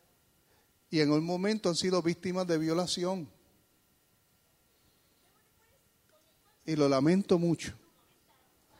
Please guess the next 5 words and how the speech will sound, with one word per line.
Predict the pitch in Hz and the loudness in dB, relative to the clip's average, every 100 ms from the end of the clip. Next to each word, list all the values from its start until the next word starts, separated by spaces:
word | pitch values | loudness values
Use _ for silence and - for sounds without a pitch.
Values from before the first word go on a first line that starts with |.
| _ _ _ - | _ _ _ 0
pero | 131 123 | 2 2
no | 123 | 0
podemos. | 120 135 120 110 - - - - - - _ _ _ _ _ _ _ _ | 0 0 0 -2 -10 -14 -18 -20 -20 -20 _ _ _ _ _ _ _ _
No | - 123 | -6 -2
podemos | 139 143 151 123 - - | 2 2 2 0 -6 -12